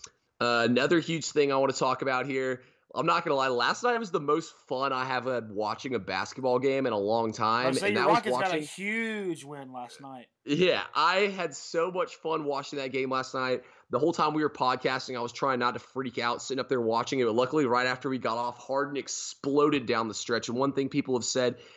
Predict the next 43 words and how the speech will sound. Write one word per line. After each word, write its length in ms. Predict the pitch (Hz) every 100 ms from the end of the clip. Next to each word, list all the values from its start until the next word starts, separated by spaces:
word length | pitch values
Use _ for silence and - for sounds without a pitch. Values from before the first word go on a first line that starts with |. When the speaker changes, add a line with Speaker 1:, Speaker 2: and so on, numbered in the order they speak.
| -
Speaker 1:
is 120 | 120
he's 160 | 139 117
not 260 | 131 127
clutch. 400 | - - 135 135
He 100 | -
outscored 500 | 135 123 - 131 139
LeBron 420 | 120 113 120 120 117
fourteen 560 | - 139 - - 131
to 60 | 117
three 500 | - 113 110 123 123
in 100 | 110
the 80 | 110
fourth 340 | - 123 113
quarter 300 | - 120 123
last 300 | 131 127 131
night. 300 | 139 139 135 - - - - -
And 160 | 127
the 60 | 123
biggest 360 | 110 208 202
shot 280 | - 156 143
of 60 | 139
the 100 | 131
entire 320 | 120 135 131
fourth 260 | 131 135 -
quarter 240 | 139 143
to 80 | 139
me 160 | 143
was 160 | 143 117
the 140 | 113
Lakers 440 | 117 120 139 156 135
cut 280 | - 139 -
the, 80 |
they 160 | 117 127
cut 240 | 127 165
the 80 | -
lead 260 | 151 147 143
down, 380 | 135 135 139 135 - - -
take 140 | 160
a 40 | 160
little 160 | 156
time 320 | 151 147 135
out 220 | 123 123 123
here. 320 | 123 120